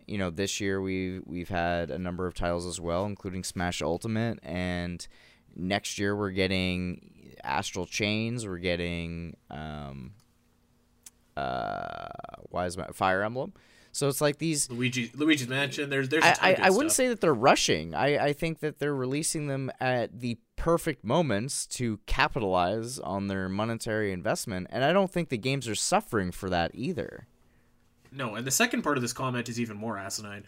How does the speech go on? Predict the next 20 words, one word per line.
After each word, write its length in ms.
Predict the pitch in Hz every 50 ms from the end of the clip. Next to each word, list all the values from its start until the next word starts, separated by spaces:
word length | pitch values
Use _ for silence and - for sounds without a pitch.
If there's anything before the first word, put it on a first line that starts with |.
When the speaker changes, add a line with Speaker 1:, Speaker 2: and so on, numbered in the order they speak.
| - - - - - - - - - - - _ -
Speaker 2:
Um, 300 | 117 117 117 113 113 - - _ _ - - - -
"Use 300 | - 135 196 247 240 -
the 80 | 254
Breath 240 | 175 - 170 190 -
of 60 | 226
the 60 | 202 190
Wild 280 | 180 170 165 165 147
assets 480 | 131 131 131 127 127 - 107 98 - -
and 120 | 107 113
get 140 | - 123 117
something 320 | - - 151 156 170 165
out 160 | 160 147 135 135
for 120 | - 123
twenty 320 | - - - 151 156 147
twenty, 340 | 131 - - 110 104 101 110
lest 340 | - 104 113 113 - - - -
Switch 280 | - 151 165 - -
sales 560 | - - 156 135 127 123 123 123 120 - - -
wither 380 | 110 117 120 117 123 123 120
further." 640 | 117 - - - 120 113 110 101 95 85 90 -